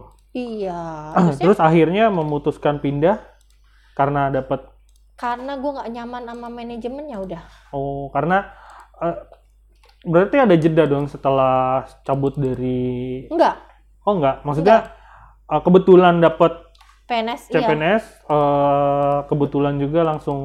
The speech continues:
Speaker 2: pindah gitu?
Speaker 1: Iya, emang
Speaker 2: Oh.
Speaker 1: karena gua waktu itu pengen resign duluan, dalam hati gua,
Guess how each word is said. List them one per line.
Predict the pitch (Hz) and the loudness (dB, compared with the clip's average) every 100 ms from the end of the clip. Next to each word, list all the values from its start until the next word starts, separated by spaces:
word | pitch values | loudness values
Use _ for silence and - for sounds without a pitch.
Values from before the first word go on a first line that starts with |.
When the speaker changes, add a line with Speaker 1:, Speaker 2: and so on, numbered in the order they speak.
| 139 - - | -10 -16 -8
Speaker 2:
pindah | 131 139 143 | -4 0 0
gitu? | 131 123 120 | -2 -6 -6
Speaker 1:
Iya, | 294 359 226 185 170 - - | -4 -2 -4 -8 -12 -20 -12
emang | 220 226 220 | -8 -6 -6
Speaker 2:
Oh. | 220 220 214 - - | -8 -10 -14 -16 -18
Speaker 1:
karena | - 214 277 320 - - _ _ _ - | -12 -10 -8 -10 -14 -20 _ _ _ -12
gua | 262 285 | -6 -6
waktu | 285 247 | -6 -10
itu | |
pengen | - 277 233 233 226 | -10 -12 -10 -10 -12
resign | 220 233 226 220 | -10 -12 -10 -10
duluan, | 202 208 269 | -8 -8 -8
dalam | 277 247 226 | -8 -10 -10
hati | 202 202 | -10 -12
gua, | 202 294 | -12 -14